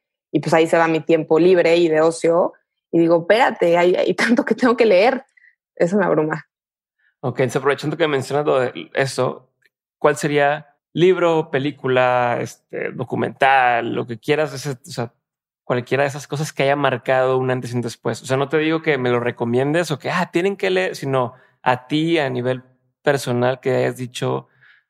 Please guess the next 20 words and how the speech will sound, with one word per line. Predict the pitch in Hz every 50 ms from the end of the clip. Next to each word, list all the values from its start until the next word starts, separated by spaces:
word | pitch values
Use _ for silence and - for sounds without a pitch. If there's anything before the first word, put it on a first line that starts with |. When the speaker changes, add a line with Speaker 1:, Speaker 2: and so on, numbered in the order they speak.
| _ _ _ _ _ _ _ _ _
Speaker 2:
"Vi | - 135 123 143 143 147
esto | 147 147 143 - - 156 143
o | 131
escuché | 123 - - 123 - - 135 127
esto | 120 - - 131 127
o | 120
leí | 117 120 120 123 123 131
esto | 135 135 - - - 139
y | 131
dije, | 127 120 - - 123 123 127 - _
no | - 123
mames", | 123 123 117 - - _ _
o | _
sea, | - 127
hubo | 131 135
un | 139 139 139
antes | 135 135 127 - - -
y |
un | 131 123
después. | 123 120 - _ 131 113 - - _ _